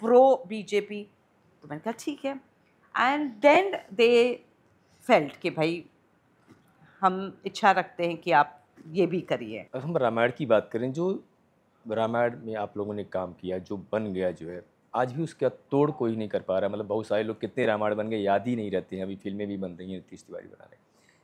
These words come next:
Speaker 2: वजह क्या मानती हैं, क्यों हम वहाँ तक, मतलब, उससे करीब तक भी नहीं पहुँच पा रहे? तुलना की तो बात
Speaker 1: नहीं
Speaker 2: ही अलग
Speaker 1: पहुँच पाएंगे आप।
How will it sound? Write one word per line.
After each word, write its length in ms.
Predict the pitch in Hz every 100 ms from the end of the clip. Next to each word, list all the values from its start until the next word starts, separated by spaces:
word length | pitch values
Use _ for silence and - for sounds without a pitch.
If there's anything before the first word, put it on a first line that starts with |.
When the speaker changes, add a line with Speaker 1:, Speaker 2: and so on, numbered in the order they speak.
| - 117
Speaker 2:
वजह 260 | 165 214
क्या 220 | 196 151 127
मानती 380 | 113 110 -
हैं, 160 | 127 131 -
क्यों 240 | 185 170
हम 280 | 165 160 - _ _ _ _ _ _ _ _ _
वहाँ 280 | 117 139 -
तक, 60 | 156
मतलब, 180 | 147 156
उससे 140 | 160
करीब 340 | 160 139 160 156
तक 60 | 180
भी 140 | 165
नहीं 100 | 147
पहुँच 180 | 135 107
पा 140 | -
रहे? 100 | 113
तुलना 280 | 113 117 127
की 100 | 135
तो 200 | 135 123 - - - - 220
बात 100 | 302
Speaker 1:
नहीं 100 | 339
Speaker 2:
ही 80 |
अलग 80 | 262
Speaker 1:
पहुँच 200 | 220 -
पाएंगे 440 | - 165 147 147 151
आप। 200 | 127